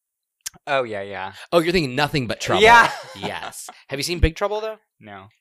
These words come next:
Speaker 2: Oh my God, it's so fun. It's based on a book written by Dave Barry, the humorist from Miami. Um, and the cast in this movie is nuts. It's, uh,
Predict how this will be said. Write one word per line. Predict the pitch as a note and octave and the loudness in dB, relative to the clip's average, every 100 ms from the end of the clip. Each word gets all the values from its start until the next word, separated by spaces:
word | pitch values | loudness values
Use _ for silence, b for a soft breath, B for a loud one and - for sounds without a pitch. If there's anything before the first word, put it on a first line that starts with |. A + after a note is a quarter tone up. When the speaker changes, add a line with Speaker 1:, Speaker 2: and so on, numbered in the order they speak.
| - | -4
Speaker 2:
Oh | E3 | -2
my | F3+ | -2
God, | F3 F3+ F3 | -2 -2 -2
it's | E3 - | -4 -6
so | - D#3+ | -6 -6
fun. | D#3+ - D3+ D#3 C#3+ A2 | -8 -6 -4 -2 -6 -8
It's | - B2 - | -12 -10 -12
based | - C3+ - | -10 -10 -8
on | D#3+ | -10
a | |
book | A#2 B2 | -8 -8
written | B2+ A2 | -8 -10
by | A2 | -12
Dave | F#2 G2+ G2 - | -8 -8 -8 -10
Barry, | F2+ F#2+ G#2 | -10 -10 -12
the | G2 F2 | -12 -12
humorist | - G2+ G2 G#2+ A2+ - | -12 -14 -12 -12 -12 -14
from | - G2 F#2 F2 F2 | -12 -12 -12 -14 -14
Miami. | E2 D#2 E2+ A#2 C3 B B B B B _ | -14 -12 -14 -16 -18 B B B B B _
Um, | G#2+ G#2+ G2+ F#2 F2+ E2+ _ | -8 -8 -8 -12 -16 -18 _
and | A2 G#2+ G2 - | -12 -12 -12 -12
the | G#2+ | -14
cast | - - A#2+ D3 - - | -12 -16 -16 -14 -14 -14
in | G2+ | -16
this | F2+ | -16
movie | G#2 F2 D#2 | -14 -16 -16
is | F2 E2 | -18 -20
nuts. | E2+ E2+ E2+ D2+ - - - - b b b _ | -20 -20 -18 -18 -16 -14 -14 -14 b b b _
It's, | G2 F2+ - | -16 -10 -8
uh, | F#2+ D#2+ D#2+ | -8 -10 -12